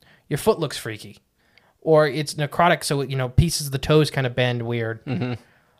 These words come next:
Speaker 1: Uh, and then another guy, I can't think of his name. Oh, Val from, from, uh, oh, no, not Val. I'm trying to think. Michigan Bigfoot Conference wore the cowboy hat, but not Lyle.
Speaker 2: Oh, uh, um,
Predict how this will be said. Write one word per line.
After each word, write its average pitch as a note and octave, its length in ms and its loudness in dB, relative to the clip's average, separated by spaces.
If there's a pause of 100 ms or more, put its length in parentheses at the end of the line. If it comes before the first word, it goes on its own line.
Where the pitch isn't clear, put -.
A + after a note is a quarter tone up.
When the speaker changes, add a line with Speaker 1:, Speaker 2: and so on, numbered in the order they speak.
(120)
Speaker 1:
Uh, C#3 320 2
and E3 160 0
then F#3+ 100 6
another G3 280 6
guy, E3 280 2
I C#3 60 0
can't G3 240 -4
think E3+ 140 0
of C#3+ 80 -2
his C3+ 160 0
name. C#3 360 2 (1400)
Oh, D3+ 120 6
Val D3 320 8
from, C#3 280 -2 (520)
from, C3+ 300 0
uh, A#2+ 200 -2 (160)
oh, E3 60 0
no, E3+ 120 4
not E3 220 0
Val. A#2+ 460 2 (500)
I'm D3 100 -2
trying E3 220 2
to - 60 -4
think. C3 220 -6 (140)
Michigan F3 380 0
Bigfoot C#3 260 -4
Conference C3+ 480 -6 (280)
wore D#3 200 0
the C#3+ 60 -4
cowboy C3+ 380 0
hat, C3 220 -2
but B2+ 120 -12
not C3 400 -4 (260)
Lyle. A#2+ 420 -4 (340)
Speaker 2:
Oh, D3+ 240 10
uh, A#2 440 6
um, G#2+ 460 -2